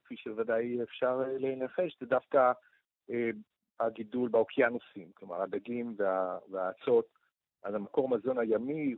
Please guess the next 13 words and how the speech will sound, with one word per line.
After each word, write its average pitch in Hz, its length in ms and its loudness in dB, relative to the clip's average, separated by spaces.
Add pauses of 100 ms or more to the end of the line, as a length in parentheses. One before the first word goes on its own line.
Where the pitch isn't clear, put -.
הוא 131 200 -4
מתאושש 131 420 -6
הכי - 200 -8
מהר 123 300 0
והוא 120 120 -6
נפגע 110 320 0
גם 104 180 -4
הכי - 180 -10
פחות, - 520 0 (480)
לעומת 110 360 0
יתר 110 380 0
ה-, 95 320 0 (200)
אה, 95 300 -14